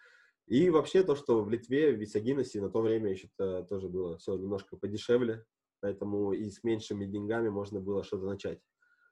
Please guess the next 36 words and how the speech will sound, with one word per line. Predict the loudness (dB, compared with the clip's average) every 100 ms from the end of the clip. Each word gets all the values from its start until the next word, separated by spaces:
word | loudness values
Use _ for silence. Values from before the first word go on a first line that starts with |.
| _ _ -8
И | -6 -4
как | -2
бы | -2
поэтому | 0 0 0
мы | -2
приехали | 0 -2 -2 -4
в | -4
Висагинос. | -6 -6 -6 -8 -14
А | -6
так | -4 -2
бы, | 0
конечно, | 2 2 0 -4
бы, | -4
если | -6 -6
бы |
там | -4 -2
у |
нас, | 0 -2 -4
у | 0
нас | 0 0
же | -4
не | -2 0
было, | 0 2 0 -4 -12 _ _
просто | -10 -8 -2
у |
нас | -2 -2
вообще | -2 2
не | 2
было | 4 2 4
денег, | 2 2 -2
у |
меня | -2
не | 0 2
было | 0
никаких | -2 -4 -8 -8
накоплений. | -6 -2 0 2 0 -4